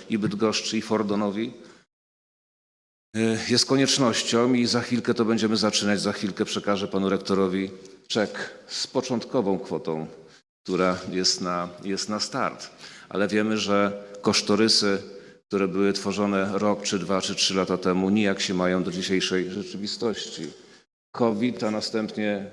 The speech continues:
wojna, y, na Ukrainie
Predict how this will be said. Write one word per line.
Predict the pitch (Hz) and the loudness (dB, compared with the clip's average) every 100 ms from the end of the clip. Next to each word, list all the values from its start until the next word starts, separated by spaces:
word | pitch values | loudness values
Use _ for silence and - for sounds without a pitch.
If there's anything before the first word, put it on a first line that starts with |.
| - | -12
wojna, | 98 110 107 101 98 95 98 - - _ _ _ - | -2 0 2 2 -2 -4 -10 -18 -20 _ _ _ -4
y, | 92 95 | 0 2
na | 101 104 | 2 2
Ukrainie | 101 104 104 98 95 98 | 2 0 2 2 0 -2